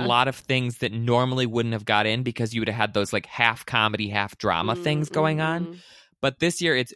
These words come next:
Speaker 1: Jojo Rabbit, Once Upon
Speaker 2: Yeah.
Speaker 1: a Time in Hollywood, which is, I feel like is, are the two kind of things that could cross over. And then
Speaker 2: Mm-hmm.
Speaker 1: Knives Out, Rocket Man, and Dolomite Is My Name.
Speaker 2: Nice.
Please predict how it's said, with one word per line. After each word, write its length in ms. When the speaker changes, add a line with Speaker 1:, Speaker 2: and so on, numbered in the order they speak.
Speaker 1:
Jojo 440
Rabbit, 480
Once 220
Upon 280
Speaker 2:
Yeah. 60
Speaker 1:
a 20
Time 260
in 80
Hollywood, 580
which 220
is, 160
I 80
feel 180
like 200
is, 180
are 160
the 120
two 460
kind 260
of 80
things 380
that 220
could 200
cross 320
over. 340
And 140
then 120
Speaker 2:
Mm-hmm. 100
Speaker 1:
Knives 400
Out, 360
Rocket 400
Man, 380
and 280
Dolomite 540
Is 160
My 140
Name. 420
Speaker 2:
Nice. 800